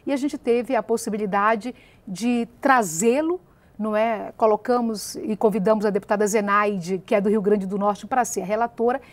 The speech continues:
e aprovamos, é, esse projeto muito importante. E conversamos, porque a comissão também, além dos projetos em pauta, nós abrimos uma possibilidade de dialogar com a soci-, com a sociedade civil organizada. Então,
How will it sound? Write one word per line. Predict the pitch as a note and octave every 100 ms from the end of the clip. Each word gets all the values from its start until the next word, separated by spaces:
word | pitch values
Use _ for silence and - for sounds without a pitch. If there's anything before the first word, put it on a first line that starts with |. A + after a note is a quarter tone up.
| - -
e | E4
aprovamos, | F#4 F#4 E4 F#3 G#3+ A#3 B3 A#3+ - - - -
é, | - A3
esse | - A#3+
projeto | A#3 A#3 G#3 A3+ A#3 C4+
muito | B3+ C4
importante. | B3+ C#4 - A3 A3 D#4
E |
conversamos, | D#4 A4 G#4+ A#4+ - D#4 F4+ D#4+ F#3+ - - - -
porque | B3+ D4
a |
comissão | C4+ C#4 C4+ - F4
também, | - A#3 G#3 C#4+
além | C4+ D4+ G4+
dos | E4+ -
projetos | B3 G3+ G#3 A#3+ B3 G#3 F#3 - - -
em | D#4 F4
pauta, | - A3 C4+ D4 - G3
nós | A#3 C4
abrimos | C4 G#3 C4 F#4 E4 G#3 F#3 - - - -
uma | B3+ C#4+ C4 -
possibilidade | F4+ F#4 C#4 C4 B3+ F#3 A3 B3 A#3
de | A3 G3+
dialogar | C4+ B3+ A3 F#3+ A3
com | A#3 A#3+
a |
soci-, | A#3+ B3 -
com | - C#4
a |
sociedade | D4 D#4 C4 B3+
civil | - G#3+ A#3
organizada. | A3+ A3 G#3 F3+ F3 F#3
Então, | F#3+ F3+